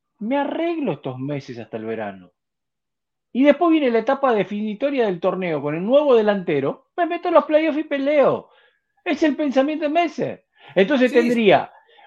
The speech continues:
Speaker 1: vuelve a Morris a correrlo para un costado y Raúl y el nuevo delantero, las dos opciones. O sea, tienen que esperar hasta el verano. Deben tener a alguien muy apalabrado o deben ir muy bien con la negociación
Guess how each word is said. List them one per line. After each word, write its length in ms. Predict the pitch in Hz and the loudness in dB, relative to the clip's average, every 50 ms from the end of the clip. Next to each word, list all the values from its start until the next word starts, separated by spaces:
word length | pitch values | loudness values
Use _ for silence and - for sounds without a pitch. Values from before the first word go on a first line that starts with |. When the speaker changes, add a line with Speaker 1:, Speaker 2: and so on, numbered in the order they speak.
| _ | _
Speaker 1:
vuelve 340 | - 156 202 254 269 262 269 | 6 10 10 10 12 12 10
a 60 | 247 | 8
Morris 400 | 233 240 269 285 269 262 240 202 | 10 10 10 10 8 6 4 2
a 80 | 208 185 | 2 2
correrlo 320 | 190 196 214 226 240 240 220 | 2 0 2 4 4 4 6
para 140 | 220 226 | 6 6
un 80 | 226 233 | 4 4
costado 460 | 226 254 240 240 - 277 277 277 285 269 | 2 2 2 4 6 8 8 8 8 4
y 180 | 233 208 196 | 2 0 0
Raúl 420 | 185 180 180 190 208 226 247 254 240 | 2 6 6 8 8 6 4 2 2
y 60 | 220 | 2
el 80 | 202 190 | 2 2
nuevo 280 | 196 208 214 220 214 214 | 2 4 4 4 4 4
delantero, 520 | 220 214 208 208 202 240 247 247 247 226 | 2 2 0 0 2 2 2 2 2 2
las 120 | 202 180 180 | 2 0 0
dos 140 | 196 175 175 | 0 -2 -4
opciones. 460 | 175 160 151 - 156 127 117 - - _ _ | -8 -8 -8 -8 -8 -8 -8 -12 -16 _ _
O 100 | - - | -12 -12
sea, 260 | 226 - 220 202 - - _ | -10 -8 -8 -10 -10 -10 _
tienen 160 | - 339 330 | -10 -10 -8
que 60 | 311 330 | -8 -10
esperar 220 | 311 339 339 349 | -8 -6 -4 -4
hasta 160 | 277 269 - 285 | -4 -4 -4 -4
el 40 | |
verano. 480 | 277 285 302 339 359 320 233 135 104 - _ _ _ _ _ | -4 -2 0 0 0 0 -2 -6 -8 -12 _ _ _ _ _
Deben 300 | - 247 277 277 269 220 | -2 0 0 0 0 0
tener 440 | 247 233 233 254 226 170 131 - _ _ - | 2 4 4 6 4 4 2 -2 _ _ 6
a 200 | 151 165 196 233 | 10 10 12 12
alguien 480 | 254 240 202 180 165 143 123 107 - _ _ _ _ _ _ _ _ _ _ _ | 10 8 6 2 0 0 0 -4 -10 _ _ _ _ _ _ _ _ _ _ _
muy 360 | 143 147 185 240 285 294 269 | -2 2 4 4 6 6 6
apalabrado 800 | 226 175 160 180 175 165 165 185 175 160 151 143 147 - - _ _ _ _ _ _ _ _ | 6 6 6 6 6 6 6 6 6 6 6 4 2 -2 -6 _ _ _ _ _ _ _ _
o 120 | - 139 139 | -4 -2 0
deben 220 | 143 147 151 151 151 | 2 2 2 0 0
ir 180 | 151 147 139 | -2 -2 -4
muy 280 | 135 131 151 190 202 180 | -2 0 2 4 4 4
bien 280 | 160 180 233 277 277 | 2 2 0 0 0
con 140 | 214 156 139 139 | 0 -2 -2 -2
la 60 | 139 | -2
negociación 880 | 135 135 131 135 131 - 151 151 147 - 185 180 165 165 196 311 - | -4 -4 -6 -6 -4 -4 -4 -4 -2 0 2 4 4 4 2 0 -6